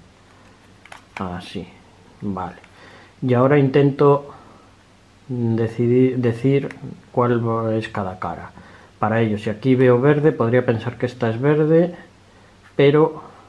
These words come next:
aquí sí tendría otro verde, pero aquí no tengo. Entonces mi capa verde va a ser esta. Tengo verde, verde, rojo y ahora me falta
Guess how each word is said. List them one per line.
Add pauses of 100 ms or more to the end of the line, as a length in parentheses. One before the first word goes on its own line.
(360)
aquí
sí
tendría
otro
verde,
pero (100)
aquí
no
tengo.
Entonces
mi
capa
verde
va
a
ser (160)
esta. (2000)
Tengo
verde,
verde,
rojo
y
ahora
me
falta